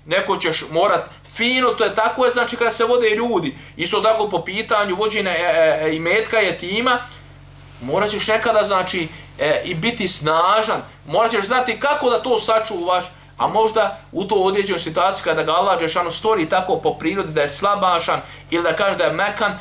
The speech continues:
neće moći. Pa je Resul sallallahu alejhi ve sellem, znači, ono što je volio sebi,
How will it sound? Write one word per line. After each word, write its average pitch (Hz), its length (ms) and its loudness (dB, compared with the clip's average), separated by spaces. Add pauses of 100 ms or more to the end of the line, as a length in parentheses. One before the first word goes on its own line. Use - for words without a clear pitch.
(120)
neće 247 420 0
moći. 185 260 -2
Pa 135 160 0
je 131 80 4
Resul 214 260 0
sallallahu 214 300 2
alejhi 214 140 2
ve - 40 -2
sellem, - 0 -
znači, - 80 -4
ono 185 120 -2
što 160 140 0
je 147 60 4
volio 196 280 2
sebi, 247 500 0